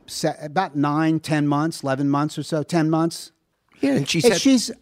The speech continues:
Speaker 1: always on vacation. You tell me, where is Megan Hills?
Speaker 2: Well, I'm, I'm, I wanna know. She doesn't get those vacation days.
Speaker 1: I know
Speaker 2: We
Speaker 1: that I
Speaker 2: only
Speaker 1: have
Speaker 2: do it once a week.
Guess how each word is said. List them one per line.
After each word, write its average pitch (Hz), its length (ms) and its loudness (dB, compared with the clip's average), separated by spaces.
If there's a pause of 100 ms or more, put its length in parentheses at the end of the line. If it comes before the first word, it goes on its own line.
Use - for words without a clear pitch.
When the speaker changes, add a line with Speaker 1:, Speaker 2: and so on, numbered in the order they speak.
Speaker 1:
always 247 600 4
on 190 260 4
vacation. 202 680 0
You 220 160 0
tell 226 260 2
me, 262 220 4
where 185 340 4
is 165 140 0
Megan 185 340 2
Hills? 180 400 0
Speaker 2:
Well, 170 180 4
I'm, 156 320 0
I'm, 135 240 2
I 117 140 4
wanna 127 320 0
know. 208 300 2
She 156 160 -2
doesn't 185 220 0
get 123 180 0
those 98 180 -2
vacation 92 520 -8
days. 120 300 -8
Speaker 1:
I 160 200 4
know 180 180 6
Speaker 2:
We 170 140 4
Speaker 1:
that 202 40 4
I 226 120 4
Speaker 2:
only 208 120 4
Speaker 1:
have 185 120 0
Speaker 2:
do 220 220 2
it 123 100 -2
once 165 340 -4
a 123 60 -2
week. 123 500 -2